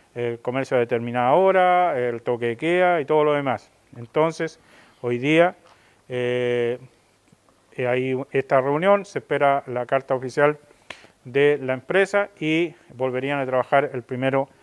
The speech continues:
de, eh, de agosto. Entonces es una,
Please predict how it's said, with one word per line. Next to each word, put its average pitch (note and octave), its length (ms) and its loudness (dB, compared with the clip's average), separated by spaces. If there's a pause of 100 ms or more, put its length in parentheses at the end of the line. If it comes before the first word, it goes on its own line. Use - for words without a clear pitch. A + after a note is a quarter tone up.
(400)
de, C3+ 540 -2
eh, A2+ 760 -4 (420)
de A2+ 140 -6
agosto. C3+ 500 2 (440)
Entonces C#3+ 560 -4
es C3+ 180 -4
una, C3+ 260 -8